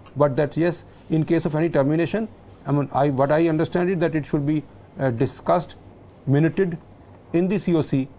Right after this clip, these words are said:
because the, he is actually working in, uh, as an agent of the C O C. He should actually discuss, share with the C O C, uh, where the management is also there, and if there is a, uh,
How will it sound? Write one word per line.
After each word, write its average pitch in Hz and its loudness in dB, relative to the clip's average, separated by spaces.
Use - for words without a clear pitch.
because 143 0
the, 156 0
he 180 0
is 175 0
actually 185 0
working 170 0
in, 165 -2
uh, 151 0
as 147 0
an 151 2
agent 160 0
of 147 0
the 156 -2
C 139 -2
O 123 0
C. 143 -4
He 160 2
should 165 0
actually 175 0
discuss, 175 -2
share 180 0
with 165 0
the 156 -2
C 147 -2
O 139 0
C, 175 -4
uh, 180 0
where 180 2
the 170 0
management 165 2
is 139 0
also 139 2
there, 143 0
and 160 2
if 156 0
there 165 2
is 165 2
a, 180 0
uh, 143 2